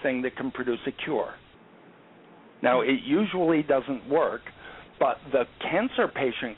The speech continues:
community on acor, first thing they said was, "Dude, if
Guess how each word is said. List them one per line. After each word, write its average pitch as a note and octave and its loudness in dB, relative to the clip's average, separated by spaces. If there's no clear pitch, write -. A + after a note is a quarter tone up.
community B2+ 0
on B2 2
acor, A2+ 0
first F#3 2
thing D3+ 2
they C#3 4
said G#3+ 2
was, A#2 0
"Dude, D3+ 0
if G#2+ -4